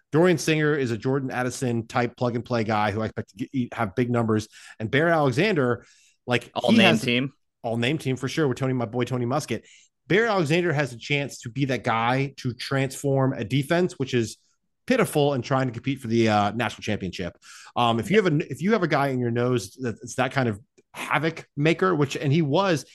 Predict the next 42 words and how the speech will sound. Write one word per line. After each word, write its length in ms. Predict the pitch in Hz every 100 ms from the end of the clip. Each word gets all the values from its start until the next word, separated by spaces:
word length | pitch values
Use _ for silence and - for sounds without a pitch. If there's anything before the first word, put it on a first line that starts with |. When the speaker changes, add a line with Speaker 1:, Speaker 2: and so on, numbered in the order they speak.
| _
Speaker 1:
he 100 | 175
showed, 300 | - 196 147
definitely 240 | 190 190
showed 260 | 156 165 131
fa-, 180 | 143 -
flashes 380 | - 127 175 127
of 120 | 127
an 40 | 120
Athens 440 | 123 165 127 110
last 300 | 127 156 -
year. 260 | 104 98 101 - - -
Um, 400 | 123 113 101 90 -
if 160 | 113
he 100 | 156
can 140 | 180 185
do 160 | 151
that 160 | 156 139
at 60 | 120
U 220 | 123 127
S 160 | 113
C, 380 | - 131 135 131 _ _
he 140 | - 160
brings 320 | 139 143 123
a 40 |
lot. 400 | 104 104 101 -
So 180 | - 127
two, 500 | 123 - 175 175 156 147
two 160 | - 180
defensive 380 | 165 139 131
line 220 | 120 120 113
I 40 |
really 220 | 113 113
like 240 | 110 110 110
in 60 |
the 60 | 107
Pac-twelve 480 | 107 104 - 113 107
this 180 | 107
year, 120 | 107 104
Bear 200 | 113 107
Alexander 460 | 104 92 101 98
and, 200 | 78 90
uh, 160 | 87 82